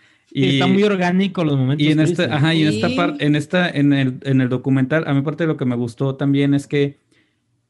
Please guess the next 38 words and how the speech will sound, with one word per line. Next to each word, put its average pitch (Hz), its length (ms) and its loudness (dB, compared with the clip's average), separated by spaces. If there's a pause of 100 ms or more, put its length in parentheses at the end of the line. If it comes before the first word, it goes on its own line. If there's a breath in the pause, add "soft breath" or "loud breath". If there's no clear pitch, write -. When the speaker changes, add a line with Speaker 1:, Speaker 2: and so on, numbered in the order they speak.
Speaker 2:
es 139 180 -2
un 175 80 0
documental 165 680 -2
y 135 100 -2
generalmente 143 540 0
le 165 120 0
tenemos 139 520 0
mucho 151 960 0
miedo 139 240 2
al 143 100 2
documental, 120 440 -4
es 113 100 -10
como, 120 260 -2
"Ah, 113 180 -12
qué 131 120 -6
hueva 120 240 -2
ver 120 120 -2
un 120 80 -2
documental", 117 520 -4 (260 loud breath)
pero 131 400 -2 (280)
la 135 200 -4
película 139 400 0
la, 143 260 2
la 131 120 -2
desarrolla 123 300 -2
de 135 40 0
una 143 120 0
forma 147 300 -2
que 151 120 -2
te, 117 320 -4
te 120 200 -4
va, 131 320 -2 (160)
te - 100 -4
divierte, 156 680 -2 (240)
empatizas 139 600 -4
con, 123 280 -2
con 127 200 0
ellos 156 340 -2